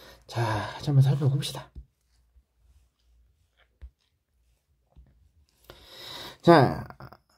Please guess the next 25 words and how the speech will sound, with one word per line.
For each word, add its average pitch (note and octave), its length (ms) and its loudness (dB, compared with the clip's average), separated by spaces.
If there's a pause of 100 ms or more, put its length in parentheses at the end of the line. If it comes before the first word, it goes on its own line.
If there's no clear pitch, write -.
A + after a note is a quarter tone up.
(240)
biomimetics D#3+ 920 8
is B2+ 160 0
the C#3 100 4
study E3 360 4
of D3+ 80 4
nature A#2+ 640 4
and B2+ 260 6
natural C#3 320 6
phenomena B2+ 680 6
to B2+ 120 4
understand A2 840 4 (240)
the A2 100 2
principles C3 800 4
of A2 200 6
underlying A2 1120 6
mechanism A2+ 880 0
to C#3+ 140 4
obtain C#3+ 880 4
ideas C#3 600 4
from G#2 300 4
nature F#2 520 4 (400)
and A#2+ 180 4
to C#3+ 80 8
apply C3+ 400 8
concept E3 680 2